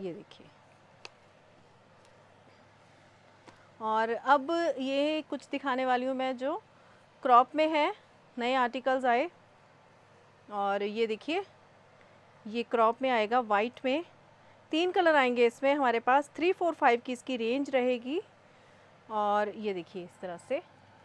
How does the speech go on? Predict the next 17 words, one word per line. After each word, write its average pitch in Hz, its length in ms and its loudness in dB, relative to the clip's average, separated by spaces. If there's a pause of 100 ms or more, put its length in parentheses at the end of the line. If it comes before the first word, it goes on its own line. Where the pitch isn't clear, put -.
(160)
ये 214 100 -8
article 175 340 -10
रहेगा, 185 440 -8 (1300)
इस 185 120 -14
तरह - 220 -20 (120)
से। - 720 -18
ये 247 120 2
white 240 320 8
के 311 160 -2
ऊपर 320 280 4
है, 339 240 4 (1160)
ये 311 540 0 (680)
grayish 339 440 4 (880)
blue 285 280 -2
है, 311 240 0 (520)
grayish 254 440 -2
blue। 269 220 -4